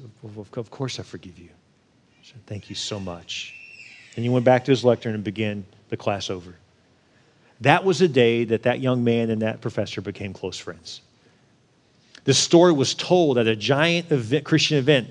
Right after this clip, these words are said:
full of people listening to this speaker speak. This preacher was, was preaching. And at the very end of his talk, he told the story,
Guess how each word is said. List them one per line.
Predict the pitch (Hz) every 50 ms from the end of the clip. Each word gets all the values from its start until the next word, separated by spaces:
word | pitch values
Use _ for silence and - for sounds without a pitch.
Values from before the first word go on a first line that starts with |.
| - -
full | - - 147 156 160 160 156
of | 151 135 -
people | - 151 147 147 131 120
listening | 123 131 131 - 127 120
to | - 131 120
this | 110 117 110 - - - - - -
speaker | - - - - 135 110 - - 110
speak. | - - - 120 104 -
This | 104 -
preacher | - - 127 104 - 120
was, | 107 101 - - - - - - - _ -
was | 117 -
preaching. | - - 127 113 - - 107 95 95 - - - - - - -
And | 123
at | 113
the | - 123
very | 113 131 135 135
end | 139 139
of | 139
his | 135 123 -
talk, | - 123 113 110
he | - 113
told | - - 120 120
the | 123 131
story, | - - - 107 98 98 101 98